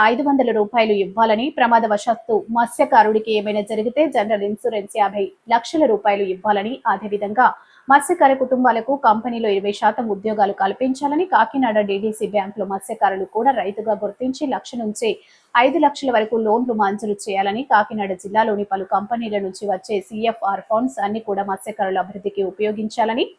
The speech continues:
ఉప్పలంక గ్రామానికి చెందిన వీరబాబు డిమాండ్ చేశారు. పిఠాపురంలో ఆయన మీడియాతో మాట్లాడుతూ, పాలకులు మారినా,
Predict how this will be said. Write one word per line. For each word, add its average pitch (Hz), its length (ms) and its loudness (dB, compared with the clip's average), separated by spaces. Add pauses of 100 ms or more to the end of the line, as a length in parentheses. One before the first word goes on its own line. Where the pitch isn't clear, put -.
(360)
ఉప్పలంక 294 420 4
గ్రామానికి 240 520 2
చెందిన 208 320 -2
వీరబాబు 240 480 2
డిమాండ్ 196 460 -4
చేశారు. 185 340 -2
పిఠాపురంలో 214 720 0 (180)
ఆయన 220 200 0 (160)
మీడియాతో 262 520 0
మాట్లాడుతూ, 208 580 0 (520)
పాలకులు 302 420 6
మారినా, 226 420 4